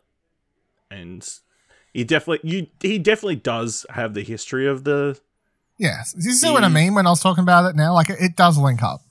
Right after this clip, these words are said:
Speaker 2: right?
Speaker 1: It does link up. Like, obviously, they talk about the stress thing,
Speaker 2: Yeah.
Speaker 1: uh,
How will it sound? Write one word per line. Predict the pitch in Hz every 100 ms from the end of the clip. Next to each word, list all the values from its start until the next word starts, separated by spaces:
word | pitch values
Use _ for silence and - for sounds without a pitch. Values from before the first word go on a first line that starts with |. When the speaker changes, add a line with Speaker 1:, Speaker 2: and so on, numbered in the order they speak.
| -
Speaker 2:
right? | 113 160 208 - _ _
Speaker 1:
It | - 175
does | 214 196
link | 185 185 185
up. | 101 - 120
Like, | 123 117 _ _ _ _ _ -
obviously, | 131 131 139 131 117 -
they | 123
talk | - 131 135
about | 127 -
the | 110
stress | - 120 123
thing, | - 135 139 139 - _ _ _ _
Speaker 2:
Yeah. | 165 120
Speaker 1:
uh, | 80 80 67